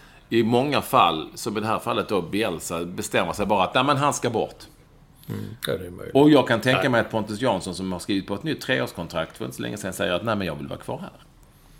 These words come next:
Speaker 2: Mm.
Speaker 1: Och då blir det plötsligt halabaloo, för att ledningen tycker att vi kan inte behålla en spelare som ändå är värd lite pengar, eh, och får bra lön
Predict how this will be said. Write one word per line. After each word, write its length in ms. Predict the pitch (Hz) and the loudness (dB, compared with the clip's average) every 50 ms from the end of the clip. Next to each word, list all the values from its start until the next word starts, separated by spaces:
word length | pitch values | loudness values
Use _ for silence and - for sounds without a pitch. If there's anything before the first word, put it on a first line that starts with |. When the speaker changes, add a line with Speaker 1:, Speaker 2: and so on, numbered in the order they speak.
| - - - 139 | -14 -6 -4 -2
Speaker 2:
Mm. 180 | 123 110 110 127 - - - | -2 -2 -4 -6 -10 -12 -4
Speaker 1:
Och 160 | - 113 107 | 0 0 2
då 120 | 101 113 107 | 2 2 2
blir 240 | 113 123 113 98 | 2 2 2 2
det 280 | 87 92 90 90 87 - - _ | 2 2 0 0 0 -4 -6 _
plötsligt 500 | - 107 104 104 - - 92 - - - - _ _ _ _ _ _ _ _ _ _ _ _ _ _ _ _ _ _ _ - - | -4 -4 -4 -4 -2 -4 -4 -4 -6 -14 -20 _ _ _ _ _ _ _ _ _ _ _ _ _ _ _ _ _ _ _ -10 -4
halabaloo, 680 | 92 92 87 87 85 104 107 120 127 147 196 247 208 - - - - - - _ _ | -2 0 0 2 4 4 4 4 4 4 2 0 -4 -8 -16 -20 -20 -20 -20 _ _
för 320 | - - - 117 113 107 107 | -10 0 4 4 4 6 6
att 300 | 107 98 - - - - | 4 4 2 -8 -18 -10
ledningen 800 | - 107 110 113 117 123 123 120 110 101 98 101 101 101 98 95 - _ _ _ | -4 2 4 4 4 4 2 0 -2 -2 -2 -2 -2 -2 -4 -8 -12 _ _ _
tycker 340 | - 135 120 - - - 95 | -2 -2 -2 -2 -2 -2 0
att 240 | 90 87 87 - - | 0 0 -2 -2 -8
vi 80 | 90 - | -10 -6
kan 160 | - 104 95 | -4 -4 -4
inte 80 | 104 | -4
behålla 340 | 92 98 98 110 107 98 90 | -6 -6 -2 0 0 2 2
en 60 | 90 | 0
spelare 520 | 87 - - 98 98 95 95 95 82 82 82 | -2 -2 0 0 0 2 0 0 -2 -2 -6
som 200 | - 87 82 87 | -6 -6 -4 -4
ändå 180 | 87 82 80 | -4 -4 -4
är 60 | 82 82 | -4 -4
värd 260 | 85 95 87 80 78 | -2 -2 -2 -2 -4
lite 220 | 78 73 - 85 | -6 -8 -10 -10
pengar, 540 | - - 123 135 143 143 143 135 135 135 131 - - - _ _ _ _ _ _ _ _ _ _ _ - | -2 2 4 4 4 2 0 0 0 0 -2 -4 -14 -20 _ _ _ _ _ _ _ _ _ _ _ -4
eh, 560 | 98 98 95 95 92 90 87 82 76 76 87 90 85 - - | 0 2 2 4 4 2 2 0 0 -2 -4 -4 -6 -6 -6
och 160 | - 92 - | -8 -8 -4
får 140 | - 98 85 | -4 -4 -2
bra 280 | 92 92 90 85 85 | 0 0 2 2 2
lön 440 | 85 87 82 76 76 76 78 80 | 0 0 -2 -2 -2 -4 -6 -10